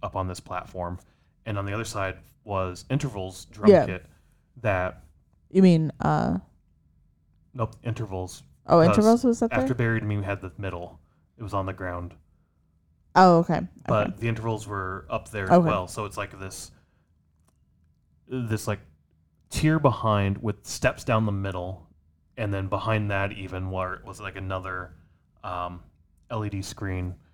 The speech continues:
Speaker 1: that would project images and pictures and whatnot,
Speaker 2: Yeah,
Speaker 1: right?
Speaker 2: yeah.
Speaker 1: So they had all that, but then the screen dropped down, and it, I don't know how they did it, but it must have been something projected from the back onto it, or
Speaker 2: Yeah.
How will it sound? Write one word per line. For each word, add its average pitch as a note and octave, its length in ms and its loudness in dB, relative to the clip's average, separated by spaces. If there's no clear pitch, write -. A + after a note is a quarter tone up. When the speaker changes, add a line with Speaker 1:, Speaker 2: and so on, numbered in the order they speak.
Speaker 1:
that G2+ 240 -2
would A#2 120 -2
project A2 460 -2
images G2 540 -2
and F#2 340 -6
pictures F#2+ 480 -6
and F#2 440 -4
whatnot, F#2 280 -2
Speaker 2:
Yeah, G3 120 8
Speaker 1:
right? F#2 180 -2
Speaker 2:
yeah. G#3 140 4
Speaker 1:
So D#3 120 0
they C#3+ 80 4
had D#3 140 2
all D3+ 120 2
that, F#2 280 -6
but A#2+ 120 -2
then A#2 280 2
the A2+ 100 -8
screen C#3 360 -4
dropped G2 260 -6
down, F2+ 380 -4
and G#2 120 -4
it, G#2+ 100 -6
I A2+ 40 -10
don't B2+ 140 0
know C#3 100 4
how A#2 280 0
they G#2+ 220 0
did - 180 -20
it, A#2+ 320 -6
but G#2 240 -2
it A2+ 120 -4
must A#2+ 160 -2
have - 40 -12
been C3 100 0
something C3 220 -4
projected G2+ 500 -8
from G2 180 -4
the F#2 60 -4
back F2+ 420 -6
onto G2 360 -6
it, - 80 -6
or G2 220 -2
Speaker 2:
Yeah. - 180 4